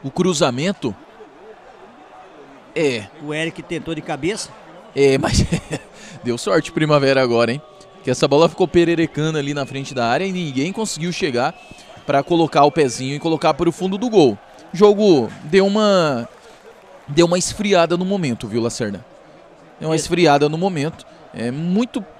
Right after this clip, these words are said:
Speaker 1: pelo Luverdense ainda tá defendendo esse, essa vantagem. Então,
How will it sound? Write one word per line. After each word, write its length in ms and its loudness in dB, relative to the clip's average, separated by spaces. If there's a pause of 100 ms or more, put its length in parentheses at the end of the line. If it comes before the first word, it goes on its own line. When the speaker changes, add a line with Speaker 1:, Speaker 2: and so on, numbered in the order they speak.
(220)
Speaker 1:
pelo 220 4
Luverdense 500 0
ainda 160 -2
tá 140 -2
defendendo 640 -2
esse, 420 -4 (480)
essa 260 -2
vantagem. 600 -2
Então, 640 -6